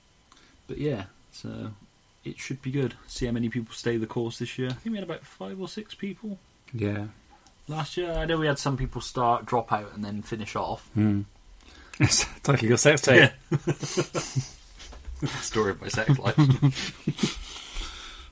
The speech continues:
Speaker 1: Start, drop out, and finish off elsewhere. <laughs>
Speaker 2: I'll finish that later. Don't worry about it, love.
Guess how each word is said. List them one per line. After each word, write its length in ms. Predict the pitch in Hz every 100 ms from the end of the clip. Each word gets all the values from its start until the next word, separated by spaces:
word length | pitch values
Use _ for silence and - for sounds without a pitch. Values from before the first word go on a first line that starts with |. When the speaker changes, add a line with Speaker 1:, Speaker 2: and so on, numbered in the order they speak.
| - - - - - - - - - - - - - - - 135 - - - - -
Speaker 1:
Start, 420 | - 135 - 113
drop 240 | - 127 -
out, 140 | 110
and 80 | -
finish 260 | - 107 104
off 180 | 104 101
elsewhere. 440 | 117 101 196 135
<laughs> 200 | 196 190 - - - 151 - - - - - - - - - - - - 190 - 240 - - - - - - - _ - 131 - -
Speaker 2:
I'll 80 | 139
finish 300 | - 101 95
that 180 | 107 104
later. 280 | 101 110 107
Don't 140 | 107
worry 100 | 110
about 180 | 107 104
it, 120 | 110
love. 240 | 113 117